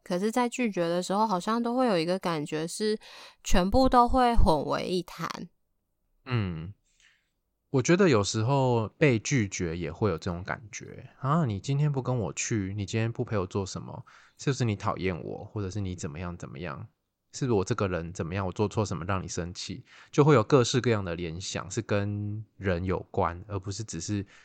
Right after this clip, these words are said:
Speaker 2: 邀约的这件事而已。
Speaker 1: 所以有的时候如果要拒绝别人，就可以把，把它讲清楚嘛，就是“我拒绝的是这个事情，我今天因为怎么样，所以今天不能跟你去，不是不想跟你去。”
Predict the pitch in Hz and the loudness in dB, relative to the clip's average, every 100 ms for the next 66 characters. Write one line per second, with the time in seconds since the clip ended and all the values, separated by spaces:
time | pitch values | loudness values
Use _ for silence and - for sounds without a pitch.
0 | _ _ _ - 113 101 101 98 87 98 | _ _ _ 0 4 4 4 2 0 -4
1 | 85 87 71 - 87 55 57 69 - 110 | -4 -6 -6 -6 -4 -6 -8 -10 -14 -16
2 | _ _ _ _ - 185 180 156 165 - | _ _ _ _ -10 -4 -2 -2 -2 -4
3 | 170 196 180 165 165 160 - 175 147 147 | 0 2 4 4 4 4 2 -6 -2 -4
4 | - 139 131 135 175 185 160 131 - _ | -2 -2 -2 -4 -4 -4 -2 -2 -4 _
5 | _ - 135 175 175 143 143 165 170 170 | _ -4 0 2 2 0 2 0 2 0
6 | 135 120 123 165 165 165 151 - 170 151 | -2 -2 -4 -2 -2 0 -2 -2 -2 -2
7 | 143 160 147 143 143 147 139 - 120 - | -2 -4 -4 -4 -4 -6 -6 -6 -6 -10
8 | - 165 160 175 180 170 170 165 131 143 | -6 -4 0 2 4 4 6 4 2 -2
9 | 156 151 160 156 147 156 165 156 160 151 | 0 0 2 0 0 -2 0 0 0 -2
10 | - 147 151 - - 131 - _ _ _ | -2 -4 -6 -8 -6 -6 -6 _ _ _
11 | _ _ _ _ - 196 190 208 156 151 | _ _ _ _ -4 -2 0 2 2 2
12 | 165 156 - - 139 - | -2 -2 -6 -8 -8 -8